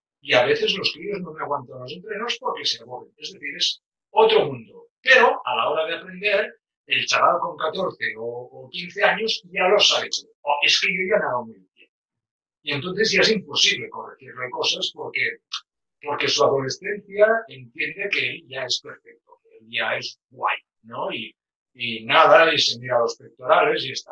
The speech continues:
fuerte y, claro, entonces ahí hay que jugar. Luego están vuestros nadadores también mayores de, de dieciséis, diecisiete años, pues que ya les pegáis una tralla que, que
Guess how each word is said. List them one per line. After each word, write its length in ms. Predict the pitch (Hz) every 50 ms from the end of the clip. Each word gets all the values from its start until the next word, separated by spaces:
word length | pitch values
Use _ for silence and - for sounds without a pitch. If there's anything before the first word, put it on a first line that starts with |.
| - -
fuerte 380 | - 190 196 - - - 165 170 170 175 175 165
y, 260 | 139 131 131 127 127 _ _ _ _ - - - _ _ _ _ _ _
claro, 280 | - - - 151 139
entonces 420 | 120 117 147 139 - 165 - - 175
ahí 360 | 165 151 156 170 185 - - _ _ _ _ _
hay 160 | - - 156 -
que 80 | 175
jugar. 360 | 180 - 147 - - - - - - _ _
Luego 580 | - - - - - - - - - - - _
están 540 | - - - - - - - 123 175 190 -
vuestros 380 | _ 131 127 123 - - 110 113
nadadores 460 | 120 113 113 117 139 151 156 151 -
también 440 | 160 156 151 - 165 113 117 117 117
mayores 460 | - 117 131 147 156 - - - -
de, 120 | - - - - - - _ _ _ _ _ _ _ _ _ _ _
de 220 | 117 127 123 127
dieciséis, 580 | 127 123 - - 117 - - 165 160 147 117 120
diecisiete 500 | 120 - - 113 - - - - 160 160 160 160 165 165 160 160
años, 420 | 165 165 160 151 143 - - - -
pues 180 | 117 - - - -
que 160 | 117 110 113
ya 180 | 113 - - 139 147
les 200 | 151 151 - - _
pegáis 460 | - - - 147 160 160 147 120 123
una 220 | 123 - - 123 -
tralla 320 | 143 147 147 147 147 - - -
que, 220 | - - - - _ _ _
que 120 | - -